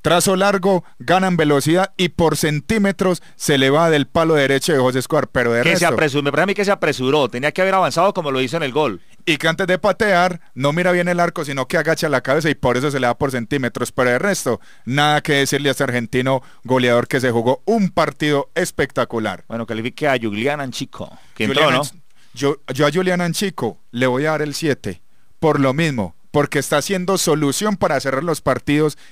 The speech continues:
Speaker 1: en el Medellín. El más claro, el que le dice a los compañeros, "Tenga calma,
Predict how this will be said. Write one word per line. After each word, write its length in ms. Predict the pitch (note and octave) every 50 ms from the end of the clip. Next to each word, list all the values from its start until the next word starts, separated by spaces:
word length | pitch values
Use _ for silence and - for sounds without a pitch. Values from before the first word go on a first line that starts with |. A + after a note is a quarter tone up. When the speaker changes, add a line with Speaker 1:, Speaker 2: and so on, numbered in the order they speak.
| - -
Speaker 1:
en 160 | - D3+ C#3+ C#3
el 120 | C3 B2+
Medellín. 540 | B2+ B2+ B2 A#2 A2+ A2+ B2 C3 A#2+ G#2 - - - - - -
El 180 | F3+ E3+ D#3+
más 280 | D#3 D3+ C#3+ C#3 - -
claro, 440 | - E3 E3+ E3+ E3 D#3+ E3 D#3+ - - -
el 140 | - D#3+ C#3+
que 100 | - D#3
le 80 | C#3 C#3
dice 120 | C3 E3
a 20 | E3
los 160 | D3 C3 -
compañeros, 600 | D#3 C#3 A#2 - C3+ C3 C#3+ D#3 D3+ C3+ - -
"Tenga 300 | - C#3+ D3+ D3+ D#3+ D3
calma, 480 | - - E3+ E3 E3 E3 E3 D#3 D3+